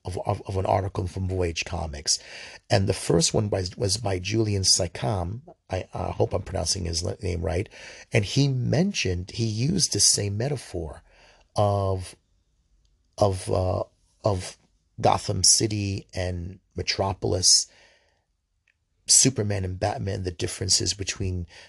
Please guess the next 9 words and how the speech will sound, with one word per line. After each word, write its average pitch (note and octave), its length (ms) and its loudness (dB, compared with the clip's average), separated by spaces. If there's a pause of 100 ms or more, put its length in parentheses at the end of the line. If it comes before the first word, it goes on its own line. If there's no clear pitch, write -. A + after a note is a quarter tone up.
(160)
it - 200 -6
protecting - 560 0
the F#2 140 0
ex-, - 340 0
uh, F#2 80 4
Superman G2 520 0
protecting F#2+ 500 -4
the F2 100 -2
external, F#2+ 640 2